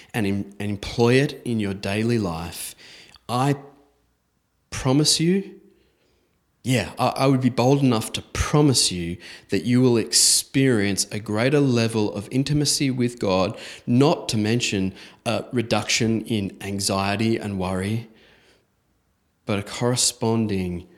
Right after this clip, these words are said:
over time, slow transformation of your heart into greater Christ-likeness as you observe the glory of God, if you take on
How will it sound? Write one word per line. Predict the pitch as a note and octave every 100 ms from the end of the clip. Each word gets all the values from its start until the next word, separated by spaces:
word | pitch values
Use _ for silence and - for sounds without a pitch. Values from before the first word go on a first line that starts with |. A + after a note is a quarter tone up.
| _ _ _ _ _ _ _ _ _ _ _ -
over | A#2 B2+ C3
time, | - G2+ F#2 F2+ F2+ F2+ -
slow | - - - A#2 A2 G#2+
transformation | G#2+ - - A2 A2 - - G2+ G#2 A2+ - - F2+ E2+ G2 A2 - - - - _ _ _ _ _ _ -
of | A2+ A#2
your | A#2+
heart | G#2 F#2 E2 - - - - _ _ _ _ _
into | G#2+ G#2
greater | G#2+ A2 A#2+
Christ-likeness | B2 A#2+ G#2+ - - F2 E2+ - E2+ - - - - - -
as | G2+ G2
you | F#2
observe | F2+ - A2 A2
the | A#2+
glory | G#2+ G2+ F#2+
of | F#2+
God, | F2 F2+ F2 -
if | C#3+ D3 - -
you | G2 E2 D#2 D#2 - _ _ _
take | - A2+ A#2 A2+
on | G2+ G2 G2